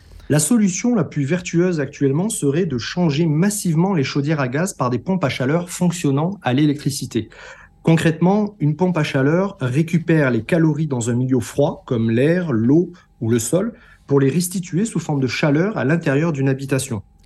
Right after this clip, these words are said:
C'est une énergie totalement renouvelable, à ceci près que la pompe à chaleur a besoin d'électricité pour fonctionner.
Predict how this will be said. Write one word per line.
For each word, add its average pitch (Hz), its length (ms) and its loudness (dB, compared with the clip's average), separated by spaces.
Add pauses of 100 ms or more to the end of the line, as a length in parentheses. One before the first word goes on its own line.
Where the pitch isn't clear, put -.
(100)
C'est - 240 -6
une 135 80 2
énergie 135 460 2
totalement 143 400 0
renouvelable, 135 500 0 (320)
à 127 80 -2
ceci 202 320 0
près 233 200 -2
que - 80 2
la 131 100 2
pompe 202 240 0
à 143 60 0
chaleur 147 400 0
a 120 60 0
besoin 139 300 0
d'électricité 151 840 0
pour - 160 -4
fonctionner. 131 520 -2